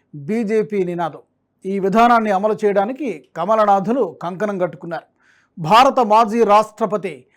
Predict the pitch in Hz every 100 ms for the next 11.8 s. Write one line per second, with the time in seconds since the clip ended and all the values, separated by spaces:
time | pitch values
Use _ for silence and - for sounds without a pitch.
0 | _ 143 196 254 247 240 190 220 214 202
1 | 170 190 214 190 196 196 254 262 190 208
2 | 226 208 - 190 220 214 202 185 190 165
3 | 190 180 180 180 170 170 220 226 185 -
4 | _ - 190 175 202 214 247 214 190 185
5 | 190 180 175 175 190 190 185 208 - 156
6 | 214 202 196 196 202 175 170 208 208 170
7 | - _ _ - 185 196 - 339 269 247
8 | 247 254 240 226 226 208 202 214 202 202
9 | 202 185 180 - 175 - 214 180 - _
10 | _ 147 165 175 208 208 208 202 196 180
11 | 170 - 156 127 _ _ - 220